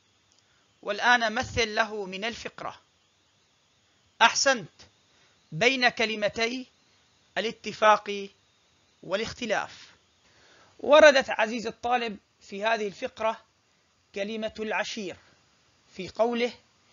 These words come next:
يأخذ بيدها ليستطيع أن يجد منها الصديق الوفي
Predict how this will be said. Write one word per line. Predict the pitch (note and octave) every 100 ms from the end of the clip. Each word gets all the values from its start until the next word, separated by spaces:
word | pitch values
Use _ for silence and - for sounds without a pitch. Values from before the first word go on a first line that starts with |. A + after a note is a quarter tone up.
| _ _ _ -
يأخذ | G#3 - G3+ G#3+ G#3
بيدها | F3 F3+ F#3+ F#3+ G#3 G3 G#3 G3+
ليستطيع | G3+ F3 E3 - D#3+ - G#3 F3 F3+ -
أن | F#3 E3+
يجد | G3 F3+ F#3
منها | F3+ F3+ G#3 F3
الصديق | D#3+ - - E3+ G#3+ A#3 A#3
الوفي | A#3 A#3 A3 B3 B3